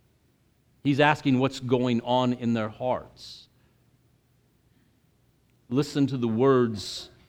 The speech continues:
of Adam, "We were naked and we hid." And the response of God,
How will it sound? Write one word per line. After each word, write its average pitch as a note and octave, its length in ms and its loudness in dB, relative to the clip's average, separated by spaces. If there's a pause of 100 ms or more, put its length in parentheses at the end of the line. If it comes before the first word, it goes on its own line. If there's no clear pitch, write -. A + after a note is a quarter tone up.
(580)
of A2 160 -4
Adam, G#2 600 0 (160)
"We B2 140 -2
were A2+ 140 0
naked A2+ 500 0
and F#2+ 160 -4
we G2+ 120 -4
hid." E2+ 600 -8 (840)
And A#2+ 120 -2
the A#2 60 -2
response B2+ 480 -4
of A2 120 -6
God, A2 260 0